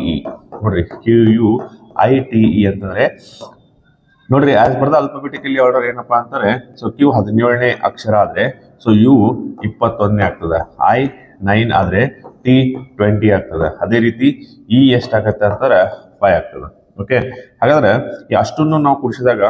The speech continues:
ಐದು, ಒಂಬತ್ತು, ಐದು, ಹದಿನಾಲ್ಕು, ಒಂದು ಹದಿನೈದು, ಹದಿನೈದು, ಒಂದು ಏಳು, ಇಪ್ಪತ್ತೆರಡು, then ಎರಡು, ನಾಲ್ಕು, ಆರು, ಏಳು. So ನೋಡ್ರಿ ಎಷ್ಟಾಗ್ತದೆ ಅಂತಂದ್ರೆ ಎಪ್ಪತ್ತೆರಡು ಆಗ್ತಾ ಇದೆ ಟೋಟಲ್. ಓಕೆ,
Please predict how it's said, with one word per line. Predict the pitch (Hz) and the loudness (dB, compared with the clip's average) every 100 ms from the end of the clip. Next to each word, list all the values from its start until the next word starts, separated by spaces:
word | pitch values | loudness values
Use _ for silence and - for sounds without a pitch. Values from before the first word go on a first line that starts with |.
| 117 - - | -2 -8 -2
ಐದು, | 120 117 113 | 0 2 0
ಒಂಬತ್ತು, | - 107 110 113 117 | 0 -2 -2 -2 -4
ಐದು, | 107 | -6
ಹದಿನಾಲ್ಕು, | 101 101 110 110 107 | -8 -4 -4 -4 -8
ಒಂದು | 117 127 107 98 98 92 95 92 - - | -4 -4 -2 0 2 0 -2 -8 -18 -20
ಹದಿನೈದು, | 95 107 117 98 113 - - - _ | -10 -2 0 2 0 -2 -8 -20 _
ಹದಿನೈದು, | 95 104 120 123 | -2 0 0 2
ಒಂದು | 123 113 | 0 2
ಏಳು, | 110 123 | 2 0
ಇಪ್ಪತ್ತೆರಡು, | 95 92 - 104 - 95 95 82 110 156 - _ _ | -2 -10 -4 -4 -2 0 0 0 -4 -6 -10 _ _
then | 104 104 127 - - - | -2 0 -2 -8 -20 -4
ಎರಡು, | 101 123 123 135 | 0 2 2 0
ನಾಲ್ಕು, | 120 101 110 - 123 123 | 0 0 0 -2 -4 0
ಆರು, | 95 98 107 76 | 2 0 -4 -12
ಏಳು. | 85 71 | -12 -12
So | - - 107 | -14 -6 -4
ನೋಡ್ರಿ | 90 95 | -2 -2
ಎಷ್ಟಾಗ್ತದೆ | 101 - 110 113 107 | -2 -4 -4 -2 -2
ಅಂತಂದ್ರೆ | 104 104 135 107 - - 95 | 0 0 0 0 -2 -12 -6
ಎಪ್ಪತ್ತೆರಡು | 107 - 123 110 95 | -6 -2 -2 0 0
ಆಗ್ತಾ | 80 76 | -2 -6
ಇದೆ | 71 | -6
ಟೋಟಲ್. | - 87 76 71 - - | -4 -6 -4 -8 -10 -14
ಓಕೆ, | 92 | -4